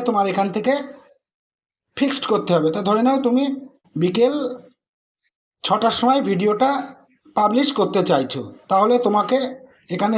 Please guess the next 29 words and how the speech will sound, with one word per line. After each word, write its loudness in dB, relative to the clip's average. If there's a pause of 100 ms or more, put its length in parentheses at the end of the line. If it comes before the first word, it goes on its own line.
(100)
ছটা 0 (100)
ক্লিক -4
করে 2
দিতে -2
হবে। 2 (600)
তারপরে 2
এখানে 0 (120)
পিএম 2 (100)
কথাটা 0 (100)
লিখে 0
দিতে -4
হবে। 2 (540)
দেওয়ার 2
পরে 2
এখানে 0 (100)
নিচে 0
দেখতে -2
পাচ্ছ 0 (120)
ওকে -2
বলে 0
একটা -6
অপশান, -4
এখানে 0
ক্লিক -6
করে -4
দিতে -12
হবে। -18 (680)
ক্লিক 2 (100)
করে 4